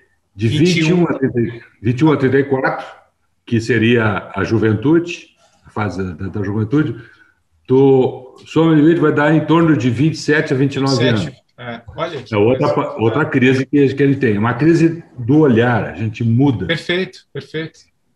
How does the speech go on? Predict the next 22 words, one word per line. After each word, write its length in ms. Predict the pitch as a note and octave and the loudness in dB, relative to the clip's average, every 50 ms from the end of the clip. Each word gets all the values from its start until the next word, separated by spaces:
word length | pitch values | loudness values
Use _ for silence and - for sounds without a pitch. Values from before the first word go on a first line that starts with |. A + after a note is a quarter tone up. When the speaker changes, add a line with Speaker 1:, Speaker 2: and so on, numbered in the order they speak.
| _ _ - | _ _ -4
Speaker 1:
Depois 480 | G2+ B2 A#2+ B2 C3+ E3 F3 E3+ C#3 | -4 -4 -2 2 2 4 4 4 4
de 360 | A#2 C3+ C#3+ C#3+ C#3 C#3 C3 C3 | 4 4 4 6 6 4 4 2
trinta 240 | C3+ D3 D3 D3 E3 | 2 0 0 2 2
e 80 | E3 D#3+ | 0 2
quatro 320 | - C#3+ C3+ B2 A#2+ B2+ | 2 0 0 0 0 0
a 40 | A#2 | -2
cinquenta 380 | A2+ B2+ B2 A#2+ C#3 B2+ - C3 | 0 -2 -2 0 0 0 2 2
e 80 | B2+ | 0
cinco, 580 | A#2+ - - D#3+ F3+ F3+ E3 - - A#2 A2+ G#2+ | 0 0 0 0 2 0 0 0 0 0 0 0
vai 200 | - C3 C3 B2 | 0 0 0 0
dar 160 | C#3+ D3 D#3+ | 0 2 2
em 240 | E3+ E3 C3+ - - - | 2 2 0 -2 -6 -4
torno 720 | - E3 F3+ F#3+ G3 F#3 D3 A2+ G2+ F#2 F2+ F2 E2 F2+ - _ _ _ | 0 2 4 4 4 4 2 2 2 0 -2 -4 -8 -10 -18 _ _ _
de 180 | - F#2 G2+ G2 | -10 -8 -8 -8
trinta 440 | - _ - C3 C3 A#2 B2 - | -8 _ -4 -4 -4 -2 -2 0
e 120 | B2 A#2 A2+ | 2 2 2
oito 240 | A#2+ A#2+ A#2+ A#2+ A2 | 2 2 0 0 -2
a 20 | |
quarenta 300 | - A2+ G#2+ G#2 F#2 A2+ | -2 0 -2 0 0 0
e 60 | G#2+ | 0
dois 320 | F#2+ G#2 G#2 G2 F#2+ F2 G#2+ | 0 0 -2 -2 -2 -2 -2
anos 560 | B2 C3 C3 A#2+ G2+ E2+ - - - - | -2 0 -2 -2 -4 -6 -8 -12 -18 -20